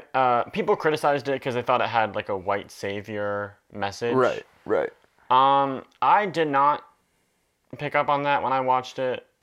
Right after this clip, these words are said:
Speaker 1: I, I mean, when I watched Green Book, I definitely got more of a, uh, Mahershala's character, uh, Doctor Don Shirley, kind of opening up, uh,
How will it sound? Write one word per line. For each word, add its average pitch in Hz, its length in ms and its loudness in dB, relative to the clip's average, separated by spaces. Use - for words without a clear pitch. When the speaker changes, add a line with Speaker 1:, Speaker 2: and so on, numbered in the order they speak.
Speaker 1:
I, 175 220 6
I 147 60 4
mean, 175 240 2
when 160 140 4
I 185 100 6
watched 160 400 4
Green 127 240 -2
Book, 117 240 0
I 123 140 4
definitely 120 340 -2
got 107 200 0
more 110 280 -2
of 107 120 -8
a, 98 360 -6
uh, 110 160 4
Mahershala's 110 840 -2
character, 107 680 -4
uh, 147 140 6
Doctor 160 300 4
Don 131 260 4
Shirley, 120 640 -2
kind 147 200 -2
of 120 120 -4
opening 120 460 -2
up, 110 300 -2
uh, 107 460 2